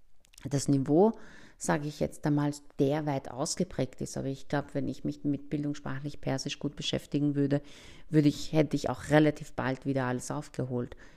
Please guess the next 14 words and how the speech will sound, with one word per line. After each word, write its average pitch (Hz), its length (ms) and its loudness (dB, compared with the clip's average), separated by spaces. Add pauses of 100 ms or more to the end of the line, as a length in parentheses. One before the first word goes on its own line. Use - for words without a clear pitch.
(120)
Aber 151 180 6
klar, 127 360 0 (180)
jede 151 260 8
Sprache, - 480 -4
auch 147 140 -2
die 170 100 0
Muttersprache, 135 720 -4
hier 135 220 -6
gilt, 143 380 -2 (280)
use 180 480 8
it 175 300 6
or 156 140 8
lose 151 500 8
it, - 220 0